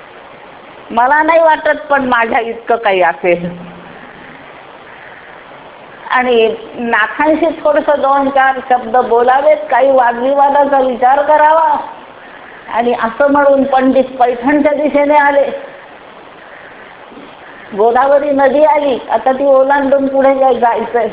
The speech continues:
नदी ओलांडली, आता नाथांचं घर कुठे विचारावं, आणि म्हणून त्यांनी नदीवर पुष्कळ जण पाणी भरणारे, काही धुणं धुणारे होते,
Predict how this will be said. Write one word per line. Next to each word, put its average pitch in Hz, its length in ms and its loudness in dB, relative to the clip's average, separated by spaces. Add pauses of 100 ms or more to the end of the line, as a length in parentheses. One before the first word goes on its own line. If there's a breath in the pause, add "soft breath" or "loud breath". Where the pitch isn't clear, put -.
(960)
नदी 240 340 0
ओलांडली, 285 640 0 (1900)
आता 226 200 -4
नाथांचं 285 600 -2
घर 311 140 2
कुठे 294 440 2
विचारावं, 240 540 0 (1040)
आणि 262 160 0
म्हणून 262 380 2 (400)
त्यांनी 254 220 2
नदीवर 262 520 2
पुष्कळ 254 460 0
जण 247 240 0
पाणी 240 340 -2
भरणारे, 233 520 0
काही 233 220 0
धुणं 226 300 0
धुणारे 226 440 0
होते, 240 580 0